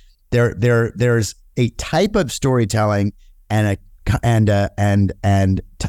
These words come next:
types of actors that you can use in our movies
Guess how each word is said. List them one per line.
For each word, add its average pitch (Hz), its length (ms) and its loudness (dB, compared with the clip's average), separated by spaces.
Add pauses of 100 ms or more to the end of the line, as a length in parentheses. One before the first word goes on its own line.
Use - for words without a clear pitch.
types 151 340 -2
of 147 100 -2
actors 110 460 -2
that 92 160 -2
you 95 100 0
can 98 180 0
use 107 280 2
in 92 160 -2
our 120 160 0
movies 104 560 0